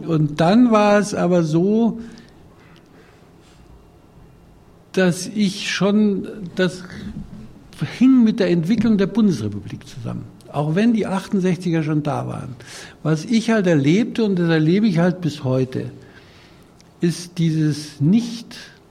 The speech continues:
nicht wirklich anerkennen wollen, äh, der deutschen Verbrechen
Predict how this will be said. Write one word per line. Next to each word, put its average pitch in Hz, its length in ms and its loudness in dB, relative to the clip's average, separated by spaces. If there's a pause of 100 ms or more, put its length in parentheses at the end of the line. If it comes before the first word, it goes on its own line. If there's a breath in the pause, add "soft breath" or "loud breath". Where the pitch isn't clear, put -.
(120)
nicht 147 320 -4
wirklich 220 480 0
anerkennen 156 720 0
wollen, 247 640 2 (1300 loud breath)
äh, 156 380 2
der 151 180 0
deutschen 160 400 0
Verbrechen 120 460 -4